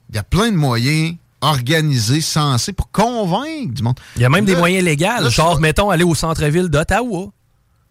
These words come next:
Speaker 1: Ah, trop.
Speaker 2: <laughs>
Speaker 1: À moins que tu tiennes pas trop à tes finances.
Speaker 2: <laughs> Tu sais.
Speaker 1: Mais, euh, de faire ça, euh, sans, après ça, servir d'outil à, à, à, à l'autre côté que tu dénonces. C'est exactement ça qu'il a fait, lui, là, là.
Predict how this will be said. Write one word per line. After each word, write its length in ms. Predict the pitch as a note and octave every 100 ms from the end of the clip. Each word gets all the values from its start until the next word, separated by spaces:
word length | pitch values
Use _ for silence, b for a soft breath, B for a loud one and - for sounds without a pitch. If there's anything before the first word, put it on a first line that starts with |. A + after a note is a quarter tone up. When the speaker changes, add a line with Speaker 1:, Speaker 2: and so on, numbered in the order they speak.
| _
Speaker 1:
Ah, 500 | G#2+ A2 G#2+ G#2 G#2 G2
trop. 120 | C#3+
Speaker 2:
<laughs> 80 | B2+
Speaker 1:
À 640 | A#3+ A#3 B3+ A#3+ G3+ A3+ C#3+
moins 80 |
que 60 | D3 -
tu 60 | D3
tiennes 200 | C3 A#2+
pas 120 | C3
trop 200 | C3+ C#3+
à 60 | A#2+
tes 140 | B2+
finances. 260 | C#3+ B2 F3
Speaker 2:
<laughs> 40 | A#3
Tu 60 | E3+
sais. 180 | G3+ - B B -
Speaker 1:
Mais, 180 | A#2 C3+
euh, 240 | B2+ A#2+ A2+ G2 - _ _ _ _ _ _ _ _ _ -
de 160 | G#2+ C#3
faire 240 | C3+ B2 A2
ça, 320 | E3+ A#3 C#4 _ _ _ _ _ _ _ -
euh, 380 | G#2+ G#2 G2+ G2 - G#2 F#2+ _ _ _ _ -
sans, 360 | - E3+ A3+ G#3
après 340 | B2 B2+ C3 A#2+
ça, 220 | F#3 G#3
servir 440 | E3 B2+ B2+ E3+
d'outil 500 | C#3 A#2+ - F3 G3+ -
à, 180 | A#2+ -
à, 260 | A#2+ A2 A2 G#2+ G2+ - G2
à, 40 |
à 60 | G2
l'autre 360 | D#3 G#3+ D3
côté 420 | E3 C3 G#2+ G#3
que 100 | F3+
tu 120 | - B2
dénonces. 680 | B2 A#2+ D#3 B2+ - - _ _ _
C'est 160 | - A#2+
exactement 580 | A2 G3 G#3+ G3 F#3+
ça 140 | E3+ A3+
qu'il 120 | D#3
a 40 | C3
fait, 220 | F#3 D#3+
lui, 80 | G2+
là, 160 | G2+
là. 80 | D#2